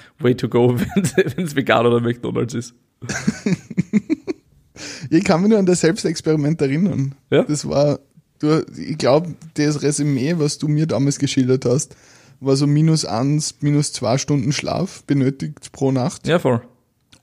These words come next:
Speaker 2: Und grundsätzlich ein bisschen ein gesünderes Lebensgefühl, aber auf der anderen Seite halt ein bisschen,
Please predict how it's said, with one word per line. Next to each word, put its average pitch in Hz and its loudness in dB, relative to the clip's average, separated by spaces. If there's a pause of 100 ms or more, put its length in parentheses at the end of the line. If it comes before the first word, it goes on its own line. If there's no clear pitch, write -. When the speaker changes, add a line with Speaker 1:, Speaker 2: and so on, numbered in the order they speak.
(240)
Speaker 2:
Und 139 2 (560)
grundsätzlich 156 2
ein 147 0
bisschen 147 2
ein 139 2
gesünderes 147 0
Lebensgefühl, 143 0
aber 135 -2
auf 135 -6
der 113 -2
anderen 143 -2
Seite 139 -2
halt 135 0
ein 131 -2
bisschen, 139 -2